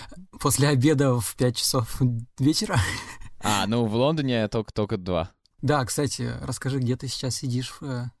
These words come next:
Speaker 1: ты находишься?
Speaker 2: А, я в Лондоне, в нашем, а, подкаст-студии. Ам, мы руководим ма-, маленькой студией в районе Уайтчапел. Это в Восточном Лондоне.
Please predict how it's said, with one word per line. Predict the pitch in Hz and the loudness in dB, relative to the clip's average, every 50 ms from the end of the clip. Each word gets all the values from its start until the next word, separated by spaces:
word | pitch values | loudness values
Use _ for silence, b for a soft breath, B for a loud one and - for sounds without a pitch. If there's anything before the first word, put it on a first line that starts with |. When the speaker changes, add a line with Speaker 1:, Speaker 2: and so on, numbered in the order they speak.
| _ _ | _ _
Speaker 1:
ты | - - 127 123 | -6 -4 -2 -2
находишься? | 123 120 - - 135 135 139 - - - 147 139 143 147 - b b b b b | -2 -4 -4 -4 -6 -6 -6 -6 -6 -6 -6 -8 -8 -12 -16 b b b b b
Speaker 2:
А, | 98 101 95 95 92 92 98 - - | -6 -6 -4 -4 -4 -6 -6 -8 -6
я | 113 123 123 127 127 123 120 120 110 | -2 0 0 2 2 2 2 2 0
в | 107 113 113 110 110 110 107 | 0 0 2 2 4 2 2
Лондоне, | 101 101 110 131 156 175 180 175 170 170 165 | 2 2 2 2 0 0 -4 -4 -4 -4 -4
в | 143 113 104 | -4 -4 -4
нашем, | 107 110 110 113 117 - - 117 104 101 98 95 - | -2 -2 0 -2 -2 -2 -4 -4 -2 -2 -4 -6 -4
а, | - 92 95 92 90 90 85 76 | -4 -4 -2 -2 -2 -2 -2 -4
подкаст-студии. | - - 107 - - - 107 104 101 - - - - - - 113 120 127 123 123 127 123 123 113 - - - | -2 -2 -2 -2 0 -2 0 0 0 -2 -4 -8 -8 -4 -2 -2 -2 -2 -2 -2 -2 -2 -2 -4 -6 -10 -8
Ам, | 82 92 95 92 92 92 90 92 92 87 87 85 82 73 - | -6 -4 -4 -2 -2 -4 -4 -4 -6 -6 -6 -8 -8 -10 -10
мы | - 85 95 98 101 101 | -8 -6 -4 -2 0 0
руководим | 101 98 - 104 98 104 101 98 98 98 | 0 0 0 0 0 0 0 0 -2 -2
ма-, | 101 98 - | -2 -2 -2
маленькой | - 104 104 104 98 95 - 101 95 | -2 -2 -2 -2 -2 -2 -2 -4 -4
студией | - - 104 95 101 92 | -2 -4 -4 -2 -2 -4
в | 87 | -2
районе | 92 92 92 95 92 90 87 | 0 0 0 0 0 -2 -6
Уайтчапел. | 90 95 95 92 90 87 - - 73 - - 64 64 55 | -4 -2 -2 -2 -2 -2 -4 -6 -6 -6 -6 -8 -8 -8
Это | 62 78 - 85 80 71 71 78 | -8 -6 -6 -4 -4 -4 -6 -8
в | 82 | -6
Восточном | 90 90 - - 104 98 - - - 87 85 90 | -8 -6 -4 -2 -4 -4 -4 -4 -8 -8 -4 -4
Лондоне. | 110 147 160 151 147 143 135 123 127 | -4 -4 -4 -4 -6 -6 -6 -6 -8